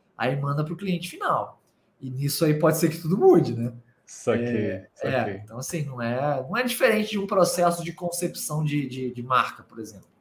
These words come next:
Speaker 2: Uhum.
Speaker 1: Acredito
Speaker 2: Mas
Speaker 1: eu.
Speaker 2: muito, muito importante isso, assim, tem toda essa hierarquia, né? Desde você mexendo, passa pro estúdio, o estúdio passa pra agência, a agência passa pro cliente, e aí o
Speaker 1: Exatamente.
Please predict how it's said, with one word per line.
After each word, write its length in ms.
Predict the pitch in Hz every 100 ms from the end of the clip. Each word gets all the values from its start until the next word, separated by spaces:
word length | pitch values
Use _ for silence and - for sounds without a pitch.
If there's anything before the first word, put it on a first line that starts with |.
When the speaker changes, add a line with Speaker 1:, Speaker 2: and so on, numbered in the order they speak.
| -
Speaker 2:
Uhum. 440 | 127 117 95 101
Speaker 1:
Acredito 240 | 104 107 117
Speaker 2:
Mas 140 | 113
Speaker 1:
eu. 80 | 120
Speaker 2:
muito, 260 | 127 151 143
muito 240 | 139 139
importante 540 | - 160 151 151 143 135
isso, 160 | 113
assim, 300 | 120 - 120
tem 320 | 107 127 - - -
toda 200 | 147 160
essa 420 | 165 165 151 - 139 135 147 135
hierarquia, 680 | 120 - - 151 175 143 117
né? 140 | 120
Desde 560 | 120 160 202 160 160 -
você 480 | 135 127 151 - 165
mexendo, 680 | 160 151 - 156 151 143 143
passa 320 | 143 151 165
pro 180 | 165 160
estúdio, 600 | - - 156 151 151 139
o 40 |
estúdio 340 | 143 - 156 160
passa 320 | 156 156 165
pra 180 | 156 156
agência, 520 | 139 135 151 156 156
a 40 |
agência 300 | 143 165 170
passa 340 | 165 175 185 196
pro 200 | - 196
cliente, 920 | - 202 175 180 185 185 196 190 196 _ _ _ _ -
e 100 | 170
aí 80 | 160
o 80 |
Speaker 1:
Exatamente. 60 | 165